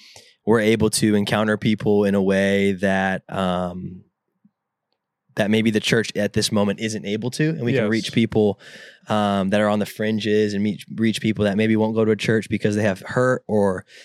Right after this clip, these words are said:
Speaker 1: they believe some sort of lie about the church or trauma or whatever it may be.
Speaker 2: Right.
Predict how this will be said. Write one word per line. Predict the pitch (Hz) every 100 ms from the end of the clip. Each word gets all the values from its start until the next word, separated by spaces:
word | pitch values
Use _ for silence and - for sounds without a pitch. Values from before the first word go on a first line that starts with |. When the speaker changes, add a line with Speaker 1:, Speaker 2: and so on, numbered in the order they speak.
| - -
Speaker 1:
they | 117
believe | 113 113 107
some | 110
sort | 107 107
of | 98
lie | 110 120
about | 120 101
the | 110
church | - 113 113 101
or | 101 95 92 95
trauma | - 113 107
or | 107
whatever | 107 156 143
it | 113
may | 110 107
be. | 113 110 107
Speaker 2:
Right. | 131 113 101 -